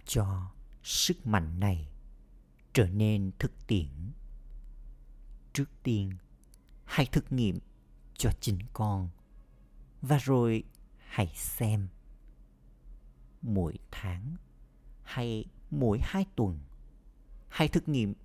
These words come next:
trên bản thân con với một đức hạnh đặc biệt hoặc một sức mạnh đặc biệt. Cho dù con ở trong một buổi tụ họp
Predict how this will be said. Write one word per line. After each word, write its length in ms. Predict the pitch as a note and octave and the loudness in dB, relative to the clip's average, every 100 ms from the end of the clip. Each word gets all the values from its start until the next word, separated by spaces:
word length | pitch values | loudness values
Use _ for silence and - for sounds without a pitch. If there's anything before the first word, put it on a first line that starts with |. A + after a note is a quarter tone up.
| - - | -20 0
trên 180 | D3 A2+ | 2 2
bản 160 | F2+ - | -2 -2
thân 200 | B2 F#2 - | -2 -2 -4
con 320 | A2 G#2 G2+ - - - - - - - | -4 -2 -4 -8 -20 -16 -10 -8 -8 4
với 180 | A#2+ D#3 | 6 6
một 260 | A2+ - | 4 2
đức 140 | F3 - | 0 -2
hạnh 240 | - F2+ | -6 -4
đặc 220 | F2 - - | -4 -4 -4
biệt 240 | F#2 D#2+ - - - - - - - - | -4 -4 -12 -18 -14 -10 -10 -10 -14 -4
hoặc 220 | D3+ - | -2 0
một 260 | C3 A2 - | 2 2 0
sức 300 | - A3+ - | 0 0 0
mạnh 300 | A2+ F#2+ - - - | -2 -2 -6 -10 -8
đặc 220 | D3+ - - - | -4 -4 -6 -4
biệt. 240 | F#2+ D#2+ - - - - - - - - - - - - - - - - - - - - - | -2 -2 -10 -16 -16 -10 -8 -8 -12 -18 -18 -18 -18 -18 -20 -20 -20 -20 -16 -16 -14 -16 -2
Cho 140 | D3+ C3+ | 2 4
dù 180 | G#2 D#2 - | 2 -2 -2
con 360 | G#2+ G#2 G2+ F#2+ - - - - - - | 0 0 -2 -6 -16 -20 -20 -20 -20 0
ở 160 | A2 E2 - | 0 0 -2
trong 380 | G#2+ G2+ G2 F#2 - - - - - | -2 -2 -4 -6 -12 -20 -20 -20 -4
một 240 | D3 B2+ | 0 0
buổi 380 | C#3 A2+ F2+ F2+ - - | 2 2 2 -2 -8 0
tụ 200 | C3+ E2+ | 2 2
họp 300 | - G2 D#2 | -4 -6 -4